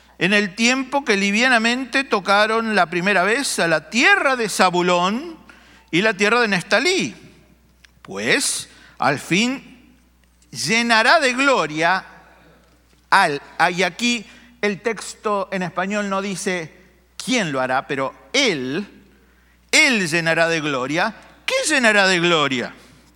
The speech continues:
El camino del mar,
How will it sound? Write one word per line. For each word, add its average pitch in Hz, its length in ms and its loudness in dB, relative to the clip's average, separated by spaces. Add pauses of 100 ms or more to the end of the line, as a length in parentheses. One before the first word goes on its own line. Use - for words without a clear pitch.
(3500)
El 156 160 -2
camino 165 440 2
del 139 160 -2
mar, 277 340 2